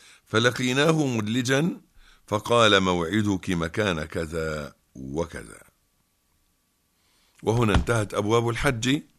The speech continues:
بحمد الله وفضله وعونه سبحانه، فنكتفي على هذا وندخل في أبواب العمرة في المجلس القادم.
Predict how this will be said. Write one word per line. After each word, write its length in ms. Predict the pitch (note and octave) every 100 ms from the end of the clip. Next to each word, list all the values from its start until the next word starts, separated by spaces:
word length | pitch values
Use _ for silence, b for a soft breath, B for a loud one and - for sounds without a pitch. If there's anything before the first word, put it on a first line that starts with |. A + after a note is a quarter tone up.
| _ -
بحمد 420 | G#2 - A2+ E2
الله 580 | D#2+ F#2 F2+ F2+ F2 - b b b b b b b b b b -
وفضله 920 | F#2+ B2+ A#2+ F#2+ G2 G2 F2 E2 D#2 _ _
وعونه 760 | E2+ F#2 F#2+ F#2+ D#2+ D#2+ E2 D2+
سبحانه، 720 | - G#2 - G2+ G2+ A2+ A#2 _ _ b b b b
فنكتفي 560 | - G#2 - A2 F#2+ E2
على 180 | D#2+ F2+
هذا 580 | F#2+ E2+ E2 E2+ E2 - _ _ b b b b -
وندخل 640 | E2+ F#2 G#2+ - F#2 E2+
في 240 | - G#2
أبواب 300 | E2 F2 G#2 G2+
العمرة 540 | F#2+ B2+ C3+ D3+ D3+
في 100 | -
المجلس 580 | F#2+ E2+ F#2+ E2 E2 -
القادم. 560 | E2 - F2 F2 F2+